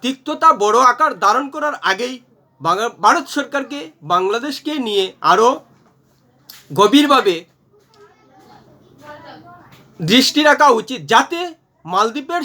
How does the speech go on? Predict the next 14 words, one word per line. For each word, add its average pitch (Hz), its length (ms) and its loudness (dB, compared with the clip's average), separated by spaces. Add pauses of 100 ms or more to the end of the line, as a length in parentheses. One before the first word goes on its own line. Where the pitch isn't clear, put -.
সঙ্গে 214 280 -4 (200)
যে 214 100 2 (140)
সম্পর্কটা 247 560 -2 (760)
ভারতের 277 400 4
সৃষ্টি 226 280 -10
হয়েছে 269 220 -8 (120)
সেই 262 240 -4
পর্যায়ে 247 380 2 (320)
পৌঁছে 226 280 0 (120)
না 196 60 8 (120)
যায়। 139 160 -6 (460)
আর 240 280 2 (560)
বাংলাদেশের 269 680 -2
অন্তর্বর্তী 254 540 -6